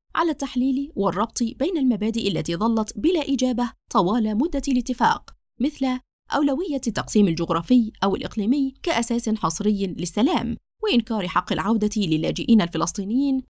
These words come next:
واستبعادهم من طاولة المفاوضات. في نهاية الفصل يوضح المؤلف السبب الأساسي الذي أدى إلى فشل هذه الاتفاقية من وجهة نظر الجميع، بما في ذلك ياسر عرفات الذي كان طرفا أساسيا في عقده.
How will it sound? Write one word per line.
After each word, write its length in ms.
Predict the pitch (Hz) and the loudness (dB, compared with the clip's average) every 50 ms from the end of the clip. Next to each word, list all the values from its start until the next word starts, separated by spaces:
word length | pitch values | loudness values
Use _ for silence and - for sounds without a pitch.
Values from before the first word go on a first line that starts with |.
| _ - | _ -4
واستبعادهم 800 | 240 277 - - 240 233 240 294 320 220 254 247 262 254 247 240 | -4 -2 0 0 0 0 0 0 -2 -2 -2 0 2 0 0 2
من 140 | 196 220 214 | 0 0 0
طاولة 440 | 202 - 208 160 160 202 240 226 208 - | 0 -2 -2 -2 0 0 0 0 0 0
المفاوضات. 760 | 233 226 220 233 - 311 302 277 254 208 180 151 151 - - - - - - _ _ _ _ _ _ _ _ _ _ _ _ _ _ | 0 0 0 0 -2 -2 0 0 2 2 2 0 0 -2 -6 -8 -8 -10 -16 _ _ _ _ _ _ _ _ _ _ _ _ _ _
في 160 | - - 190 | -2 -2 0
نهاية 340 | - 170 202 247 214 165 - - | 0 0 0 -2 -2 -2 -4 -6
الفصل 420 | - - - 294 294 - 285 285 - - _ _ _ - - | -4 -2 -2 0 0 0 0 -2 -4 -6 _ _ _ 0 2
يوضح 380 | 262 339 392 403 302 285 - | 4 4 2 0 -4 -2 0
المؤلف 540 | 302 233 175 - - 208 240 226 214 - 233 220 - - - | 0 2 2 0 -2 -2 0 -2 -2 -2 -4 -6 -4 -2 -2
السبب 380 | - - - 370 339 311 226 208 | -2 0 0 0 0 0 0 0
الأساسي 640 | - - 180 - 170 160 - - 240 226 233 220 - - | 0 -2 -2 -2 -2 -2 -2 0 0 0 0 0 -2 0
الذي 320 | 208 202 185 170 160 160 - | 0 0 0 0 0 0 0
أدى 280 | 240 254 202 185 240 226 | 0 0 0 0 -2 -2
إلى 260 | - 240 233 226 202 | 0 0 0 0 0
فشل 300 | - 330 349 311 294 262 | -2 -2 -2 2 2 2
هذه 340 | 240 214 226 208 220 233 233 | 2 2 0 0 0 0 0
الاتفاقية 760 | 214 226 - 247 226 233 196 247 - 254 226 220 220 214 - - _ _ - | 0 0 0 0 0 0 -2 0 0 0 0 2 0 -2 -4 -8 _ _ -2
من 140 | 311 359 262 | 0 2 2
وجهة 320 | 269 330 - 269 285 277 - | 2 0 -2 -4 -6 -4 -2
نظر 320 | 294 262 262 330 370 339 320 | 0 0 2 0 0 -2 -2
الجميع، 520 | 330 277 311 311 294 269 220 160 151 - - _ _ _ 440 | 0 -2 0 0 2 2 2 2 0 -4 -6 _ _ _ 0
بما 200 | 403 240 170 156 | 0 2 0 -2
في 140 | 160 151 | -4 -4
ذلك 420 | 165 214 233 208 196 202 - - - | -2 0 0 0 -2 -4 -4 -2 0
ياسر 220 | 185 175 - 175 | 2 2 2 2
عرفات 520 | 170 170 175 180 190 - 285 294 277 269 - - _ _ _ - - | 0 0 0 -2 -2 0 0 2 2 0 -2 -6 _ _ _ -2 2
الذي 280 | 285 330 381 349 302 247 | 2 2 2 2 0 -2
كان 280 | - 214 190 165 147 | 0 -2 -2 -2 -2
طرفا 480 | 156 - 226 214 202 220 214 202 - - | -2 0 0 0 0 0 0 0 0 0
أساسيا 560 | 170 - 247 247 - 247 220 220 208 196 - - | 0 0 0 2 2 2 4 2 0 -2 -2 -4
في 140 | - 196 170 | -2 0 2
عقده. 460 | 180 294 - - 180 156 165 156 | 2 0 0 -2 -2 -2 -4 -4